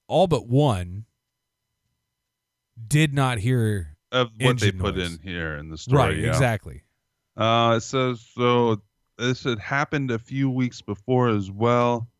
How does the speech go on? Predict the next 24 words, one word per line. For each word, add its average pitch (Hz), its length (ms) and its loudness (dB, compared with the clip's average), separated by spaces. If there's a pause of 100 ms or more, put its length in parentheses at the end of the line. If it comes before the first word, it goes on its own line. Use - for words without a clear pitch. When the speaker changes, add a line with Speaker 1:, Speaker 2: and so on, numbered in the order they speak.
(440)
Speaker 1:
What - 320 -12
the 180 120 -2
fuck? - 540 -10 (2000)
Speaker 2:
It 117 80 0
has 127 280 0
a 117 60 0
long 123 500 -2
history 110 680 -2
of 98 140 0
ghost 101 320 2
plane 104 200 0
sightings 98 440 0
and 95 140 -2
mysterious 98 600 -2
plane 110 260 -2
crashes. 107 540 -6 (1900)
Speaker 1:
How 180 240 2
close 147 560 2
is 110 200 0
the 117 80 0
military, 110 840 2 (160)
a 120 120 -2
military 127 680 2
installation? 107 920 -4